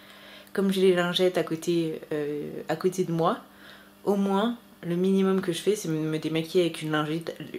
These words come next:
une lingette, pardon, avant de dormir. » Et je me suis dit, « Ça c'est vraiment pour moi quoi. » Parce que j'aime pas spécialement ça, la lingette.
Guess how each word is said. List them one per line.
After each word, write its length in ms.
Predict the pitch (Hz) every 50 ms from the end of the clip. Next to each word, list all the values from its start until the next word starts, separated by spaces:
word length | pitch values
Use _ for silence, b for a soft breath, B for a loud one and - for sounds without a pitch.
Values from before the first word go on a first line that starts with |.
| - -
une 160 | 156 151 160 160
lingette, 420 | 156 160 160 160 165 165 165 -
pardon, 480 | - 156 - - - 160 156 165 180 -
avant 240 | - - 160 156 165
de 80 | 165 170
dormir. » 500 | 160 156 156 160 160 170 175 202 226 202
Et 60 | 170
je 60 | 170 170
me 80 | 156
suis 120 | 143 - -
dit, « 120 | 165 180
Ça 140 | 185 - 165 160
c'est 180 | - - 147
vraiment 340 | 131 139 131 156 170 190 202
pour 240 | 196 - - 165 165
moi 180 | 165 170 185
quoi. » 240 | 208 - - 151 143 - B B B B B B B B B B B B B B B B B B B - - -
Parce 120 | 156 -
que 80 | - 170
j'aime 280 | 160 185 208 240 240
pas 120 | 240 247 240
spécialement 640 | 240 - - 233 233 - 220 190 180 180 165 160
ça, 400 | 160 - - 170 175 202 240 233 - 180
la 180 | 190 185 165
lingette. 580 | 156 156 156 165 - 151 156 180 220 - -